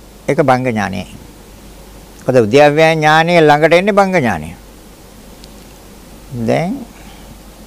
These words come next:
දැන් අපි කලින් බැලුවනේ දිවක් තිබ්බේ නැහනේ. ප්‍රත්‍යයෙන් හැදුවේ. ඒතර කලින් එහෙම එකක් තිබ්බේ නැහැ.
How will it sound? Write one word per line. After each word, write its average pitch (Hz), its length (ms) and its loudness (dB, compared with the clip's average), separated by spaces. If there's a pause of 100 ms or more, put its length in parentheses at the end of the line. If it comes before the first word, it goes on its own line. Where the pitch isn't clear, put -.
(920)
දැන් 104 180 -4
අපි 98 220 -4 (960)
කලින් 113 320 -2
බැලුවනේ 117 360 0
දිවක් 113 220 0 (560)
තිබ්බේ 107 280 -2
නැහනේ. 139 300 -2 (140)
ප්‍රත්‍යයෙන් 123 460 -2
හැදුවේ. 139 680 -2 (520)
ඒතර 110 160 -4
කලින් 123 280 0
එහෙම 127 160 -4
එකක් 131 200 0
තිබ්බේ 113 220 -2
නැහැ. - 140 -14